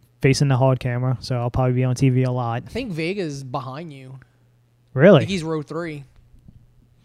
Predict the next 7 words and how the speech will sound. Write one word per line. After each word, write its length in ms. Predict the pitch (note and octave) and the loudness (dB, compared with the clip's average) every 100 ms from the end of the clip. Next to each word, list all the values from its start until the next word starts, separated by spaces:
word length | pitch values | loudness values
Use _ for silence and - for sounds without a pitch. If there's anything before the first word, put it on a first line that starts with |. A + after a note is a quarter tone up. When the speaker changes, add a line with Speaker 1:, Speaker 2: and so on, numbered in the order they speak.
| - - _ _ _ _ - _ _ _ | -20 -20 _ _ _ _ -20 _ _ _
Speaker 2:
He 80 | D3+ | -18
told 260 | C#3+ D3 C#3 | -14 -16 -16
me. 200 | C3+ C3 _ _ - | -20 -20 _ _ -4
Speaker 1:
Huh. 200 | F#3+ C#3 - _ _ - _ _ - | 0 0 -2 _ _ -20 _ _ 0
I'm 680 | C#3+ E3 E3 D#3+ D#3 C#3 - _ _ - | 4 4 2 -4 -6 -8 -16 _ _ 0
row 460 | C#3 D#3+ E3 E3 | 6 10 10 8
two, 1040 | - - D3+ D3+ D3+ D3+ D3+ D3+ D3 C#3+ | 4 -2 0 2 4 4 4 2 0 -4